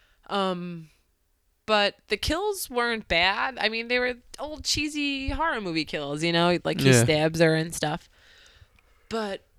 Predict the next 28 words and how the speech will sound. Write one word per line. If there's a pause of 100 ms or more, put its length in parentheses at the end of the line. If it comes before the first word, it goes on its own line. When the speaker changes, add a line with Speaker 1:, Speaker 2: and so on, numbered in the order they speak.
(160)
Speaker 1:
<clears throat>
turns
out
to
be
the
husband.
He
tries
to
kill
her
in
an
elevator. (400)
Somehow (100)
the
power
goes
out
or
something,
and (880)
she
doesn't (180)
die.
And
then,